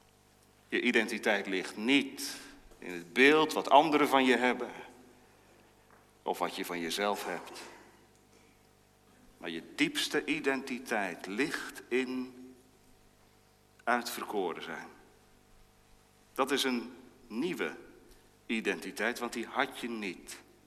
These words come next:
Je was duisternis.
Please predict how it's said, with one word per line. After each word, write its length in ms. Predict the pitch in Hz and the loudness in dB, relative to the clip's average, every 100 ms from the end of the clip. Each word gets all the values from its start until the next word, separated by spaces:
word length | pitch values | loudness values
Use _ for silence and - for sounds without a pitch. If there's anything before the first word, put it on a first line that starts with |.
| _ _ _ | _ _ _
Je 160 | 101 101 | -8 6
was 520 | 131 143 - - - - - - - - - _ _ _ _ _ _ _ _ _ _ _ _ - | 6 6 -2 -8 -12 -16 -20 -20 -20 -20 -20 _ _ _ _ _ _ _ _ _ _ _ _ -2
duisternis. 840 | - 101 110 - 98 82 - - | 4 4 4 0 -2 -2 -4 -6